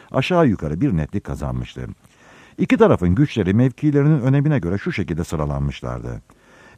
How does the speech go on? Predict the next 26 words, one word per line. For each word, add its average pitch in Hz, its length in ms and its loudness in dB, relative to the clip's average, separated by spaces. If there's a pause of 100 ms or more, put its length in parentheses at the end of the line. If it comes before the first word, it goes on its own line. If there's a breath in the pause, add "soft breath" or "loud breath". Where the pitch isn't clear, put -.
Emekli 196 320 4
Kurmay 170 400 2
Albay 98 340 2
Nuri 101 260 0
Gündeş 90 320 -2
cephesi. 67 480 -8 (640 soft breath)
Sabahattin 90 500 0
Savaşman, 107 640 0
İstihbarat 113 580 -4
Daire 110 280 0
Başkan 101 300 -2
Yardımcısı 80 580 -4
asker. 69 400 -10 (380 loud breath)
Nuri 160 280 4
Gündeş, 151 380 2
Personel 123 500 0
Daire 110 300 2
Başkanı 85 380 -2
asker. 65 420 -10 (380 loud breath)
Mehmet 165 320 6
Ali 175 140 4
Kaşıkçılar, 131 560 -2
mah 117 300 -2
Başkan 123 380 0
Vekili 90 320 -6
sivil. 71 300 -8